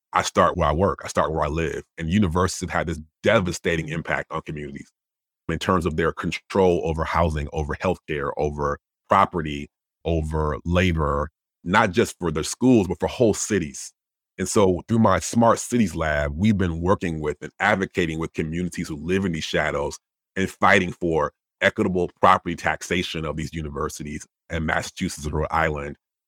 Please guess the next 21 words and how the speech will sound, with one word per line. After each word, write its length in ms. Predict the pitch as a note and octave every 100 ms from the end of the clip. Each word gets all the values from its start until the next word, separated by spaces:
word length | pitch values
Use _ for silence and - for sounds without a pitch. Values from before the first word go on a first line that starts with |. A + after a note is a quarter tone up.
| -
I'm 120 | F2
developing 400 | E2+ F#2+ F2+ F2+
a 60 |
reparations 560 | D#2+ G2 D#2+ F#2 G#2 F2
campaign 480 | - D#2+ E2 E2 D2+
in 60 | D#2
Philadelphia 680 | F2+ D#2 E2+ F#2+ D#2+ D2+ D2
for 80 | D#2+
those 140 | E2+
communities 380 | - D#2+ D#2+ D#2
that 100 | D#2
were 80 | D#2
decimated 680 | - F#2+ F2+ E2 D#2 D2+ D2 _ -
at 140 | F2+ F2
the 80 |
hands 440 | E2+ F2+ E2+ E2 D#2
of 200 | D#2+ D#2
UPenn 580 | D#2 E2+ F2 F#2+ E2 D#2
and 100 | D2+
Drexel. 580 | D#2+ E2 - D2 C#2+ - _ _ _ _
I 100 | F2